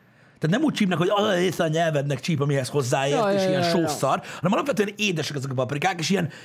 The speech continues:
Speaker 1: így, így lángol az egész pofád.
Speaker 2: Aha.
Speaker 1: Érted? Meg
Speaker 2: Ez
Speaker 1: tudod
Speaker 2: a wasabi is más,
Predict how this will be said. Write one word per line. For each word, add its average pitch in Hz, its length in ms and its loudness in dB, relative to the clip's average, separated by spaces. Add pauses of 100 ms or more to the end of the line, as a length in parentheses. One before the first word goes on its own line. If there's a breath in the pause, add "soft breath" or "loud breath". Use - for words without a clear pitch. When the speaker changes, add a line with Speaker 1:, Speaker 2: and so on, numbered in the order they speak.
(140)
Speaker 1:
így, 165 200 0
így 160 120 0 (100)
lángol 233 400 2
az 196 140 -2
egész 165 340 -2
pofád. - 560 -12
Speaker 2:
Aha. 185 420 -2
Speaker 1:
Érted? 165 340 0 (140)
Meg 214 140 2
Speaker 2:
Ez 285 60 0
Speaker 1:
tudod 214 200 2
Speaker 2:
a 196 40 2
wasabi 170 400 -2
is 123 160 -8
más, 120 300 -8